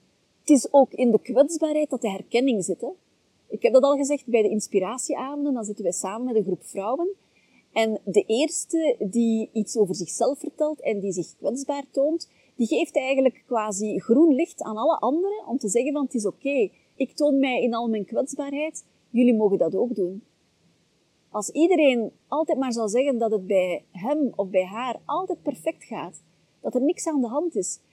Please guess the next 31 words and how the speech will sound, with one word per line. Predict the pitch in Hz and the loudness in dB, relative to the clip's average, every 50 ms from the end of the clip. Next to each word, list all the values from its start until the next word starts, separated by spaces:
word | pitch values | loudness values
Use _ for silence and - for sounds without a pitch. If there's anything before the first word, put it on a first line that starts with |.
| _ _ _ | _ _ _
ja, | - - 226 | -4 -2 0
dan | 226 233 233 | 0 0 0
durft | 226 240 208 - | 0 -2 -2 -4
de | - | -4
ander | - 233 240 233 220 - | -2 0 0 0 0 0
ook | - - - | -2 -2 0
niks | 370 370 - - | -2 -4 -2 -2
meer | 240 233 214 | -2 -2 -2
te | - 208 | -2 -6
vertellen. | 214 202 - - 185 170 170 185 208 _ _ _ _ _ _ _ _ _ _ _ _ | -10 -10 -10 -8 -8 -8 -8 -10 -14 _ _ _ _ _ _ _ _ _ _ _ _
Terwijl | - 240 233 220 226 220 226 - _ | 2 4 6 8 8 8 8 6 _
het | - 233 - - | -2 -4 -2 -4
is | - 262 - | -4 -4 -2
maar | - 247 220 208 196 | -2 -2 -2 -2 -4
menselijk, | 185 180 185 214 285 294 - - 196 143 - | -4 -4 -2 -2 -2 -2 -2 -4 -4 -4 -4
hè, | - 240 | -4 -4
dat | 240 233 208 | -4 -2 -2
we | 208 | -2
niet | 202 196 | -2 -4
perfect | - 196 185 - - 202 202 _ - | -6 -10 -12 -12 -12 -12 -12 _ -8
zijn. | - 160 | -8 -8
Het | 170 214 - | -6 -6 -6
is | 254 - | -4 -2
maar | 254 233 214 208 | -2 -2 -2 -4
menselijk | 190 196 190 190 277 302 - - 220 202 - _ _ _ _ _ _ - | -4 -6 -4 -2 -2 0 0 0 0 0 -2 _ _ _ _ _ _ -10
dat | - 226 | -8 -6
de | - 208 | -4 -2
dingen | 226 226 233 220 | -2 -2 -2 -2
soms | - - 240 220 214 - | -2 -2 -2 -2 -4 -4
moeilijk | - 220 233 233 233 220 - - | -4 -2 0 2 2 2 0 -2
gaan. | - 208 202 196 185 196 202 | -6 -12 -10 -10 -10 -12 -12